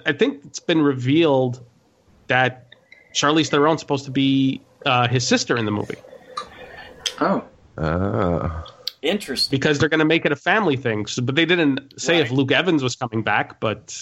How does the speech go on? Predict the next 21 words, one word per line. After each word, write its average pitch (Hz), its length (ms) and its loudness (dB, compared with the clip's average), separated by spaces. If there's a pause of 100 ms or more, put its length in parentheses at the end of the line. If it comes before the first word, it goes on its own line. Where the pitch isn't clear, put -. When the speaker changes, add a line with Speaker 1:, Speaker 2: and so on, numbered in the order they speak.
(120)
Speaker 1:
uh, 113 320 -4 (520)
that's 131 180 0
what 123 80 -4
they've 123 160 0
announced 120 320 0
so 127 80 0
far. 160 200 2
And 180 220 2
Charlize 147 380 0
Theron's 139 320 2
still 160 200 0
looking 131 300 0
good. 143 380 0
Uh, 117 180 2
I 120 60 -2
think, 180 200 -2
and 135 120 0
she's, 143 180 -2
like, 131 140 0
what, 127 120 0
almost 117 340 -2